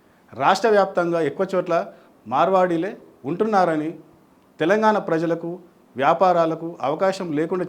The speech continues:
చేస్తున్నారని ఆందోళన వ్యక్తం చేస్తున్నారు.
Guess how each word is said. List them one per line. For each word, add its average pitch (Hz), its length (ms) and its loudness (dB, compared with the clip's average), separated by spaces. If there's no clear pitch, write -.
చేస్తున్నారని 156 680 -4
ఆందోళన 165 500 -2
వ్యక్తం 147 380 -6
చేస్తున్నారు. 104 480 -12